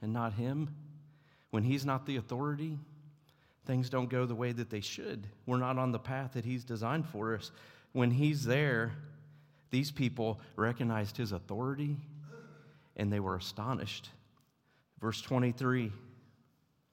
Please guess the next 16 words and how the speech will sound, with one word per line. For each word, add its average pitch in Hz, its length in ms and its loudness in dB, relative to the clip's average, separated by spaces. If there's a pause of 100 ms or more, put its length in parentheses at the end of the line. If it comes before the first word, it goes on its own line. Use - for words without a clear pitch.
(800)
"And 139 180 8
there 160 200 12
was 165 340 10
in 151 120 6
their 127 100 8
synagogue 135 540 6
a 120 60 6
man 147 380 8
with 143 140 6
an 123 160 2
unclean 165 540 6
spirit, 131 500 4
and 127 100 4
he 117 60 4
cried 131 420 4
out." 165 340 0